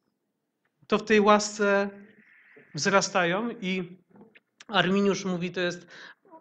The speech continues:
em, gratia preveni-, preveniens et gratia subsequens.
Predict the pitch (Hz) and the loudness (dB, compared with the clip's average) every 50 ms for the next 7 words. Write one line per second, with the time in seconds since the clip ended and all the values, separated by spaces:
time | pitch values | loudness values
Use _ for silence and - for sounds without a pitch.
0 | - - 170 165 165 165 160 160 160 160 156 156 - - - - 170 185 202 196 | -8 -4 -2 0 0 0 0 -2 -4 -4 -6 -8 -12 -14 -10 -2 0 2 2 2
1 | - 208 175 - 185 180 170 202 208 214 208 214 214 - - - 185 180 180 208 | 2 -2 -2 0 -2 -2 0 0 0 0 0 -2 -4 -6 -8 -6 -6 -2 0 2
2 | 214 220 214 214 214 196 165 175 180 180 - - 151 170 190 190 190 - 196 180 | 2 2 0 0 -4 -6 -6 -8 -8 -8 -10 -8 -4 -2 0 0 0 -2 -2 -2
3 | 180 - 190 160 - - 175 165 - - 151 147 143 - - - | -2 -4 -6 -6 -4 -4 -4 -4 -4 -8 -12 -10 -10 -12 -14 -16